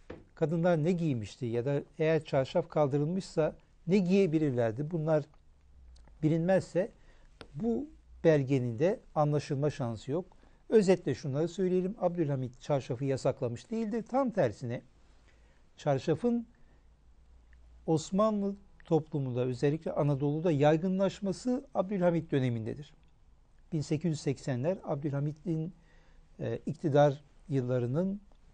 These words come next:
ilk, e, dönemidir. Bin sekiz yüz seksenlerden itibaren çarşaf yaygınlaştığına göre onun döneminde yaygınlaştırmıştır. Eğer yasaklama söz konusu olsaydı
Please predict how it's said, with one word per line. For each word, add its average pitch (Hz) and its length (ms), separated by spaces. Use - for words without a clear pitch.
ilk, 160 260
e, 120 260
dönemidir. 123 560
Bin 175 80
sekiz 175 280
yüz 156 100
seksenlerden 151 600
itibaren 127 460
çarşaf 113 420
yaygınlaştığına 123 760
göre 165 300
onun 202 320
döneminde 156 640
yaygınlaştırmıştır. 127 1160
Eğer 156 280
yasaklama 147 680
söz 180 240
konusu 120 320
olsaydı 214 640